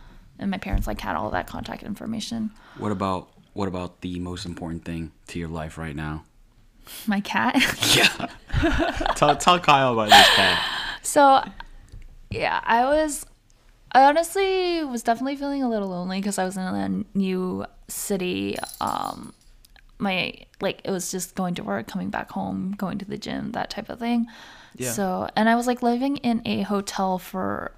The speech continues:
Speaker 1: a good three <laughs> months of my life, too, um, just 'cause I had a hard time finding a living ex-,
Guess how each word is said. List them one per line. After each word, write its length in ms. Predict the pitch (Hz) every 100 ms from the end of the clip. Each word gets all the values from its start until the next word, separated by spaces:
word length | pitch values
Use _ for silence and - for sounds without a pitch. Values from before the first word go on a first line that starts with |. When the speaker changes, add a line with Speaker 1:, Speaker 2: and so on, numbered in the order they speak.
| -
Speaker 1:
a 120 | 208
good 800 | 190 180 - 214 196 185 185 190 - -
three 240 | 196 190
<laughs> 120 | 196 -
months 400 | 202 175 - -
of 200 | 202 190
my 140 | 180 -
life, 480 | 208 - 247 - - - - - - -
too, 420 | - 208 233 403 - - -
um, 380 | 185 180 - -
just 160 | 202 202
'cause 140 | 220
I 60 | 208
had 180 | 190 180
a 60 |
hard 160 | 180 190
time 180 | 185 175
finding 400 | 180 175 - - - - -
a 440 | - - - - - - - _ -
living 420 | 190 202 208 208 -
ex-, 260 | - -